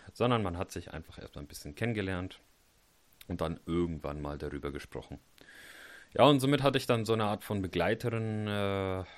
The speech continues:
dann über die Reha-Zeit gehabt. War echt, echt cool. Viel gelacht miteinander und, ähm, nein, es kam nicht zum Geschlechtsverkehr, diejenigen, die, äh, das vielleicht sich jetzt fragen.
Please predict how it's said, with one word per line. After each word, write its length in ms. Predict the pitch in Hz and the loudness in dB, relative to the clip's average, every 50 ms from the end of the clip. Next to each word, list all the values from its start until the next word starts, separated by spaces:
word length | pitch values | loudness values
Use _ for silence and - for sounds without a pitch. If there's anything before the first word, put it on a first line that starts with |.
| - - - | -20 -14 -8
dann 220 | - 95 92 90 | -6 -4 -4 -4
über 180 | - 90 90 87 | -4 -4 -4 -4
die 140 | 85 85 82 | -4 -4 -4
Reha-Zeit 560 | 78 80 90 113 127 - - - 120 110 - | -2 -2 -2 -2 -2 -4 -4 -4 -4 -4 -2
gehabt. 420 | - 104 107 110 - - - - - | 0 0 0 0 -4 -8 -16 -8 -4
War 180 | - 80 76 - | -2 0 0 0
echt, 400 | 90 - - - - - - - - - - | -2 -6 -8 -12 -16 -16 -18 -18 -20 -8 -6
echt 280 | 104 98 - - - - | -6 -6 -6 -4 -2 2
cool. 260 | 123 156 170 - - - - - - - - - - - - - | 4 4 4 2 -2 -6 -18 -20 -20 -20 -20 -20 -20 -20 -20 -20
Viel 220 | - - 147 147 139 | 0 4 6 6 6
gelacht 360 | 120 107 113 131 139 - - | 8 8 8 8 6 6 2
miteinander 800 | 127 123 120 117 113 110 110 110 113 113 110 110 107 - - - | 2 2 4 2 2 2 0 0 2 2 2 2 0 -2 -2 -2
und, 560 | 87 87 87 87 85 78 - - - - - - - | -2 0 0 -2 -4 -6 -8 -10 -12 -14 -12 -8 -6
ähm, 680 | 78 76 76 76 73 71 73 71 71 71 69 69 69 71 - _ - - _ _ _ _ _ _ _ _ _ _ _ _ _ _ _ | -4 -4 -4 -4 -6 -6 -6 -6 -6 -6 -6 -8 -8 -10 -12 _ -20 -20 _ _ _ _ _ _ _ _ _ _ _ _ _ _ _
nein, 320 | - 78 80 90 104 117 - | -4 0 2 2 2 0 -2
es 140 | - - - | -4 -6 -4
kam 160 | - - 73 | -4 -2 -2
nicht 140 | 87 98 - | -2 -2 -2
zum 120 | - 95 92 | -2 -2 -2
Geschlechtsverkehr, 680 | 92 - - 90 87 - - - 87 - - 87 85 | -2 0 0 0 0 0 -2 -4 -2 0 0 0 0
diejenigen, 460 | 82 82 78 80 80 78 78 78 78 | 0 0 -2 -2 -2 -2 -4 -4 -6
die, 420 | 78 78 78 78 78 76 76 76 76 | -6 -4 -4 -4 -4 -4 -4 -4 -4
äh, 340 | 76 73 78 80 76 78 | -4 -4 -4 -4 -4 -6
das 220 | 78 - 80 - - | -6 -6 -8 -10 -10
vielleicht 480 | - - - 78 76 73 - - - | -12 -10 -8 -6 -6 -8 -10 -12 -18
sich 160 | - - - - | -20 -12 -10 -8
jetzt 180 | - - - | -8 -8 -10
fragen. 460 | - - 80 73 78 80 80 80 87 | -8 -4 -2 0 0 0 -2 -6 -8